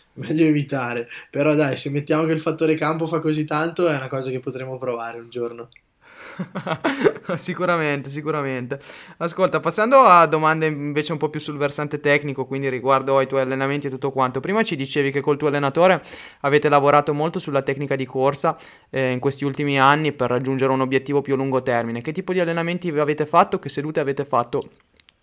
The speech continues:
Speaker 2: Che cosa avete curato in particolare per riuscire ad ottenere dei miglioramenti appunto in questa tecnica di corsa che comunque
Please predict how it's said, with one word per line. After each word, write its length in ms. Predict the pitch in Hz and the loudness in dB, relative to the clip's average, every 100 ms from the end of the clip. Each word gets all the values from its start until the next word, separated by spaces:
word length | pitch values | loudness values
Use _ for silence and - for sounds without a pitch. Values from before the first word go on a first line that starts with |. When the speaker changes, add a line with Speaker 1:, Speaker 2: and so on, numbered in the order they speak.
| - | -12
Speaker 2:
Che 80 | 131 | -2
cosa 160 | 147 | 2
avete 240 | 147 139 139 | 4 2 2
curato 340 | 139 131 120 | 2 4 2
in 60 | 123 | 0
particolare 640 | 120 117 123 123 120 113 | -4 -4 -2 2 2 2
per 140 | 120 120 | -2 -4
riuscire 340 | 120 143 131 | -4 -2 -2
ad 80 | 123 | -2
ottenere 460 | 120 127 123 131 | -4 -2 0 0
dei 160 | 120 120 | 0 -4
miglioramenti 580 | 123 120 120 123 131 131 | -4 0 0 0 -2 -4
appunto 260 | 127 123 | -6 -8
in 60 | 120 | -6
questa 240 | 127 135 | -6 -4
tecnica 340 | 131 135 135 127 | -4 -4 -4 -6
di 100 | 151 | -2
corsa 340 | 123 131 123 | 0 0 0
che 100 | 117 | -6
comunque 420 | - 131 139 123 | -6 -4 -2 -2